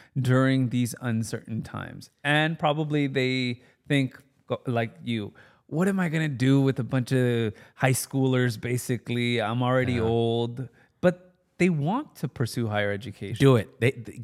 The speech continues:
Speaker 2: just do it. You know, there's, you, you have to keep your, you have to keep yourself in that mindset of, "This is for you. This is for your family." Don't worry about what's, whatever everybody else. And that's kind of where I,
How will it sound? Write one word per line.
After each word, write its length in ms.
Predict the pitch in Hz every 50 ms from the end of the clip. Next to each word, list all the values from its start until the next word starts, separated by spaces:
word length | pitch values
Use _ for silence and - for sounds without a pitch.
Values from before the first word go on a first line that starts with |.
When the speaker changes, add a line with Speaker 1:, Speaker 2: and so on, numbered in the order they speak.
| - -
Speaker 2:
just 300 | 147 151 - - 117 101
do 220 | - 120 123 123
it. 140 | 110 95 - -
You 100 | 113 110
know, 180 | 120 120 120
there's, 320 | 113 120 117 117 113 - - - - - _ _ _ _ _ _ _ _ _ _ _ _ _ - -
you, 140 | 139 143
you 200 | - 151 143 147
have 160 | 147 170 175 170
to 80 | 196
keep 240 | 185 - 220 170 -
your, 100 | 180 165 -
you 160 | - 135 147
have 100 | 160 165
to 80 | - 160
keep 160 | 151 175 170
yourself 260 | 185 - 202 196 196
in 40 | 180
that 120 | 143 110
mindset 460 | 110 117 127 143 165 165 - 185 175
of, 160 | 143 123 110 104
"This 200 | 123 139 - -
is 100 | 165 -
for 180 | - - 135 113
you. 540 | 104 101 107 117 143 165 190 214 226 226 - - - - _ -
This 140 | 127 120 -
is 100 | 143 -
for 140 | - 127 113
your 160 | 107 92 90
family." 720 | - - - 110 110 143 156 160 160 175 180 180 180 180 - - - - _ _ _ -
Don't 240 | - 170 220 247 269
worry 160 | 320 339 330
about 240 | 240 160 170 147 139
what's, 200 | 156 165 156 -
whatever 400 | 147 147 160 156 160 170 170 165
everybody 520 | 151 147 147 143 151 151 160 160 151 151
else. 160 | 139 143 147 151
And 160 | 156 156 185
that's 180 | 220 254 -
kind 180 | - 277 285 269
of 120 | 247 208
where 100 | 196 180 165
I, 160 | 143 156